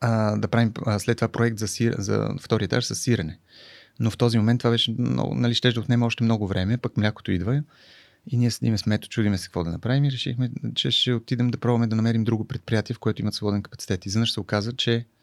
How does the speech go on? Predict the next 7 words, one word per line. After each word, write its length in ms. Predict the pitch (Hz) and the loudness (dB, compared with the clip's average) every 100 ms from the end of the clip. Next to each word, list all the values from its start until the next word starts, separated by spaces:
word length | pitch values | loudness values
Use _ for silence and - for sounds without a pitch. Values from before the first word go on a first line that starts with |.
| _ _ _ _ - | _ _ _ _ -8
а, 640 | 110 107 104 104 - 104 | -4 0 0 0 -2 -4
България 340 | 104 104 107 110 | -4 0 2 2
има 100 | 104 | 0
двеста 280 | 101 107 - | 0 -2 -4
и 40 | |
шейсет 300 | - 98 104 | -6 -4 0
мандри, 460 | 98 92 92 123 | 0 0 0 -2